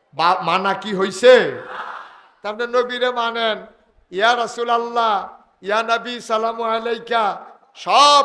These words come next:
ঠিক আছে, আমি কোনো কিছুর বিরোধিতা করতাছি না।" এটা মানে মানা না। মানা হইল নবী যা আইনছে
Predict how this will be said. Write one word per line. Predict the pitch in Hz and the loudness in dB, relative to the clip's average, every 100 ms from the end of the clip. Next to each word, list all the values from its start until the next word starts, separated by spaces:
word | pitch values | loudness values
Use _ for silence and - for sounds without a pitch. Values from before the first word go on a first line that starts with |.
| 277 - | 0 -10
ঠিক | 247 | -6
আছে, | 262 220 | -6 -4
আমি | 226 240 | -4 -6
কোনো | 240 247 | -10 -12
কিছুর | 247 247 254 | -14 -12 -12
বিরোধিতা | 220 233 233 226 226 | -10 -12 -12 -10 -10
করতাছি | 240 233 - 220 220 214 | -8 -10 -8 -10 -8 -10
না।" | 202 156 - - _ _ _ | -8 -8 -12 -20 _ _ _
এটা | 165 185 226 | -8 -4 0
মানে | 247 254 269 | 0 0 -4
মানা | 269 269 269 277 | -2 -2 0 -2
না। | 277 285 294 277 233 151 - - - _ | 2 2 4 4 2 -2 -8 -20 -20 _
মানা | 160 214 240 247 | -2 -2 2 2
হইল | 226 254 | 4 4
নবী | 262 254 254 262 | 4 4 0 0
যা | 247 254 262 262 | -2 4 6 6
আইনছে | 254 247 233 - 294 320 339 | 2 -2 -12 2 6 10 10